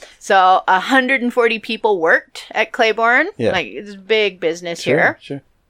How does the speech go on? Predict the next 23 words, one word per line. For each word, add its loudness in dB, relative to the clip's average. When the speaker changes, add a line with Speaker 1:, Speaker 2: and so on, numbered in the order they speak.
Speaker 1:
Uh, 2
they 0
had 4
a 0
security -2
detail -2
of 0
eight -4
people. -12
So, 0
um, -10
the -6
property 0
had 2
four 2
auxiliary -2
gates -4
that 0
were 0
all 0
locked 0
every -4
night. -4